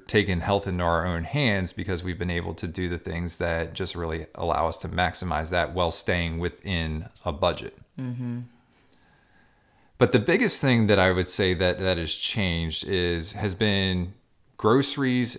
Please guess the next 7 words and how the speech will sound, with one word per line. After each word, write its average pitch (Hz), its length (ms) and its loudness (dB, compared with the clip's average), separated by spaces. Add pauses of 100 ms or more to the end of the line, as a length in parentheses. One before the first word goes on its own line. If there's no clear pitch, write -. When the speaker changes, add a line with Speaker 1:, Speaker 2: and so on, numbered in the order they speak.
Speaker 1:
and 90 240 -2
eating 87 340 -4
out. - 300 -6 (880)
And 104 320 4
you 147 220 4
and 135 140 4
I, 107 400 4